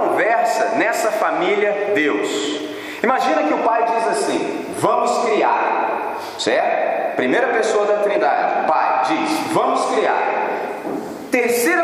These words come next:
pessoa da Trindade, Espírito Santo diz, "Eles vão cair. Eles vão virar as costas pra nós. Eles vão entrar em rebelião. Eles vão nos deixar." E quando eles fizerem isso,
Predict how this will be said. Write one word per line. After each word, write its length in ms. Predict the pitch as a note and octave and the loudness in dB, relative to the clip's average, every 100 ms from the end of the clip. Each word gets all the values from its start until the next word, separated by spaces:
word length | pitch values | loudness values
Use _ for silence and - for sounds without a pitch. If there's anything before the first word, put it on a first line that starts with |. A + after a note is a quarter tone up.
| E4+ | 2
pessoa 340 | A#3 A#3+ A#3 A#3 | 2 2 2 2
da 140 | A3+ | 0
Trindade, 540 | A3+ G3+ E3+ F3+ - | 0 2 2 2 0
Espírito 420 | - - B3 A#3+ - | 0 0 0 0 0
Santo 320 | G#3+ G#3+ G3+ | 0 2 2
diz, 1080 | E3 E3 - D#3+ E3 - - - - - - | 2 0 0 -2 -2 -4 -6 -8 -10 -10 -6
"Eles 160 | D#2+ | -2
vão 140 | F2 F2+ | -2 -2
cair. 320 | - - - - - - - - - | 0 0 -2 -4 -6 -8 -10 -14 -14
Eles 120 | - D#2 | -10 -4
vão 140 | F2+ | 0
virar 200 | A2+ B2 | 2 2
as 100 | D#3+ | 2
costas 340 | D#3+ D3 D3+ | 0 0 0
pra 160 | - G3+ | 0 0
nós. 460 | G#3+ C3+ - - F#2+ | 0 0 0 -2 -2
Eles 160 | F#2 | -2
vão 160 | G2 G#2 | -2 0
entrar 240 | B2+ C3+ | 0 0
em 40 | C#3 | 0
rebelião. 840 | D#3+ F3 C4 G3 - - - - - | 0 0 2 2 0 0 -2 -2 -4
Eles 140 | - | 0
vão 120 | G#2 | 0
nos 140 | A#2 C3 | 0 0
deixar." 680 | A3+ - C4 E3 - - - - - | 0 2 2 0 0 -2 -2 -4 0
E 180 | F4 E4 | 0 2
quando 280 | F#3 G4 G#4+ | 2 2 2
eles 200 | E4 C#4 - | 2 0 0
fizerem 600 | E3 C#3+ C#3+ - C#4+ B3 | 0 2 2 2 0 0
isso, 220 | - | 0